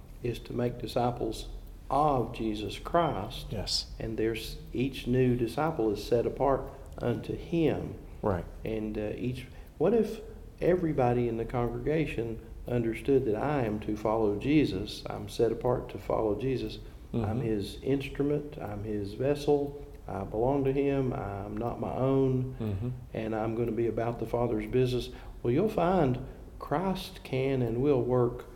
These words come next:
Speaker 1: through you, through me, through everyone that receives
Speaker 2: Yes.
Speaker 1: him, whosoever will. And, uh,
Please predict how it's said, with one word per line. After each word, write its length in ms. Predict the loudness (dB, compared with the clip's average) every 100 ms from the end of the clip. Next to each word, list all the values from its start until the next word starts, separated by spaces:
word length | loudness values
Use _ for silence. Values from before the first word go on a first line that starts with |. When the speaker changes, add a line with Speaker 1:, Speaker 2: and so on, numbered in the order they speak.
| -16 -16
Speaker 1:
through 300 | -4 0 2
you, 480 | 2 2 4 2 0
through 220 | -2 -2
me, 380 | 2 4 4 2
through 500 | 0 -2 0 -2 -4 -4
everyone 480 | 0 2 2 2 2
that 120 | 0
receives 420 | -2 2 4 4 2
Speaker 2:
Yes. 120 | 0
Speaker 1:
him, 100 | -4 -12 -14 -10 -4
whosoever 440 | -4 0 2 2
will. 420 | 2 2 4 0 -4 -12 -16 -16 -10
And, 320 | -6 -4 -2 0
uh, 320 | 0 0